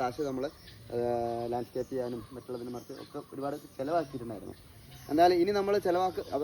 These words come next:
നമ്മൾ അങ്ങനെ ഒരു രൂപ ചിലവാക്കി അതൊക്കെ നമ്മൾ നമ്മുടെ ഗ്രൂപ്പിൽ, നമ്മുടെ WhatsApp കൂട്ടായ്മയിൽ അപ്പോൾ അപ്പോൾ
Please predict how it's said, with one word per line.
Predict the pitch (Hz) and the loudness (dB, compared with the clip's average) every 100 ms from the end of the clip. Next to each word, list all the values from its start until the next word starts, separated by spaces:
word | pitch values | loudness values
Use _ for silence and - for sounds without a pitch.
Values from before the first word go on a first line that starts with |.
| 143 | 0
നമ്മൾ | 165 190 | 0 0
അങ്ങനെ | 190 190 | 2 2
ഒരു | 196 | 2
രൂപ | 220 214 | 2 4
ചിലവാക്കി | 208 196 185 175 | 4 2 2 4
അതൊക്കെ | 160 160 175 | 4 2 -2
നമ്മൾ | 160 160 | 2 2
നമ്മുടെ | 151 156 135 | 2 0 0
ഗ്രൂപ്പിൽ, | 139 135 131 | -2 0 0
നമ്മുടെ | 131 135 | 2 2
WhatsApp | 127 147 - | 2 0 -2
കൂട്ടായ്മയിൽ | 139 135 139 139 139 - - - - | -2 2 2 2 0 -2 -8 -12 -6
അപ്പോൾ | 127 143 | -2 0
അപ്പോൾ | 156 | 0